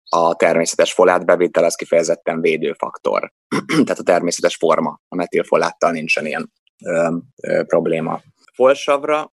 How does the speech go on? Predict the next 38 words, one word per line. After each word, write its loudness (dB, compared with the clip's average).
ugye -8
nyilvánvalóan 0
a -2
szervezetnek -6
egyáltalán -2
nincsen -6
szüksége, -2
sőt, 2
nagyon-nagyon 0
fontos -2
lenne, 0
hogy 2
egyáltalán -2
még -4
nyomokba 2
se, 0
egy 0
mikrogramhoz -6
se -2
jussunk -4
hozzá, 0
hiszen -4
látszik, -4
hogy, -2
hogy -2
káros. 0
Most -4
nyilvánvalóan 4
egyébként, -6
hogyha -6
az -4
ember 0
ezt 0
át 0
tudja -2
jó 4
hatásfokkal -2
alakítani, -2